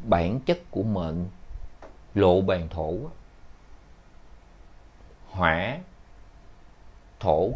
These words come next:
kim vẫn là rất là vượng. Trừ khi là nhờ yếu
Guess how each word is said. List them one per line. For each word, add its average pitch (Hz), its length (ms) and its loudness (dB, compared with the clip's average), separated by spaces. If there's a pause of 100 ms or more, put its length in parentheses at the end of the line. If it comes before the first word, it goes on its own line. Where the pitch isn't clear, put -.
kim 120 300 2 (320)
vẫn 95 320 4
là 113 180 0
rất 101 240 -4
là 92 100 -2
vượng. 73 300 -8 (1300)
Trừ 107 220 6
khi 127 260 2
là 110 140 2
nhờ 95 260 2
yếu 110 160 0